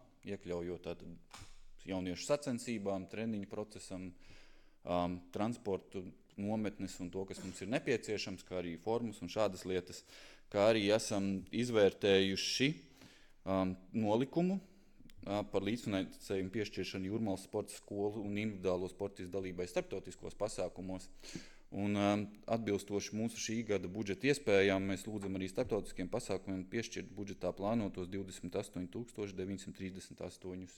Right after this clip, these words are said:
eiro. Lūdzu atbalstīt sagatavoto budžeta projektu.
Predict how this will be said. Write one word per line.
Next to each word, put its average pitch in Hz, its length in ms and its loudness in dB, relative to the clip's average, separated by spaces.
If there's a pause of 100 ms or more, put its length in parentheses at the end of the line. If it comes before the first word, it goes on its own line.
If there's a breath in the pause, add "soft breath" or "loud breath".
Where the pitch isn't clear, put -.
(140)
eiro. 82 340 -6 (920 loud breath)
Lūdzu 90 240 -6
atbalstīt 87 500 -6
sagatavoto 87 600 -4
budžeta 85 340 -10
projektu. - 300 -14